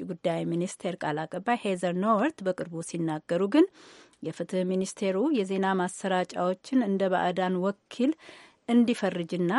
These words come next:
የኢንተርኔት እንቅስቃሴዎቻቸውን እንዲገድብ፣ እንዲቆጣጠር የፈቀደው አዲሱ ህግ በሀገሪቱ የሚዲያ ነጻነት ላይ የተሰነዘረ ተጨማሪ ጥቃት ነው ማለታቸው የሚታወስ ነው።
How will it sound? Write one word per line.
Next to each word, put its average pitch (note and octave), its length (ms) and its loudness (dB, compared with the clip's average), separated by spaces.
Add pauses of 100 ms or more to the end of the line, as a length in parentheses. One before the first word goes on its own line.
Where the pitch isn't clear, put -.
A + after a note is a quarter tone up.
(100)
የኢንተርኔት F#3+ 680 0
እንቅስቃሴዎቻቸውን F#3 1400 -2 (320)
እንዲገድብ፣ F3+ 720 -2
እንዲቆጣጠር F3+ 840 -2
የፈቀደው D#3 560 -6 (100)
አዲሱ F3 440 -4
ህግ C#4 220 0 (500)
በሀገሪቱ F3+ 680 0
የሚዲያ F3+ 500 2
ነጻነት E3+ 580 -2
ላይ E3+ 180 -2
የተሰነዘረ F3 800 -2 (520)
ተጨማሪ G3 680 0 (180)
ጥቃት E3 380 -4
ነው D#3 140 -2
ማለታቸው C#3+ 760 -6 (320)
የሚታወስ C#3 680 -6
ነው። D3 200 -8